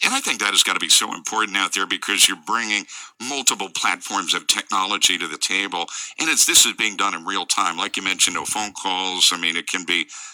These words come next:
done just like that. You can immediately pinpoint where a problem might be.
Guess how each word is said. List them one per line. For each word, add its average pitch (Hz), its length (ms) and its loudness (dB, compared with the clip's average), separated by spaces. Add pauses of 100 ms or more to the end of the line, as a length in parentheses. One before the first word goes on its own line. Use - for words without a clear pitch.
(120)
done 104 280 -4
just 101 240 4
like 95 220 -2
that. 101 280 0
You 95 100 -6
can 95 160 -2
immediately 98 500 0
pinpoint 95 580 -4
where 87 120 -2
a 82 40 -6
problem 90 480 -2
might 80 260 -4
be. 101 360 -4